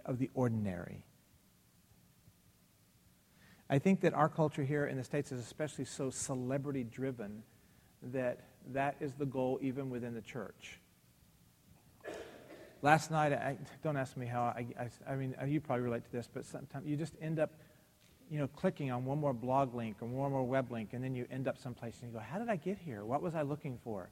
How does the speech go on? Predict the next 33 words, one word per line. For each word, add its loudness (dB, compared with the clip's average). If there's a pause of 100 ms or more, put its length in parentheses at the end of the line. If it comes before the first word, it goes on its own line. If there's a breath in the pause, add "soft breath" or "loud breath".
(500 loud breath)
And 2
I, 4 (340 loud breath)
and 4
I 4
did 2
what, 6 (260)
what 2
pastors -2
do. 0 (880)
I 4
went 4
and 2
I 8
looked 4
through 4
the 2
entire 2
list 0
of -2
the -2
hundred 0 (140)
fastest -4
growing 0
churches -6
in -2
America. -4 (1900)
And 2
I 4
got 2
done 0
and 2
I 0
thought, -2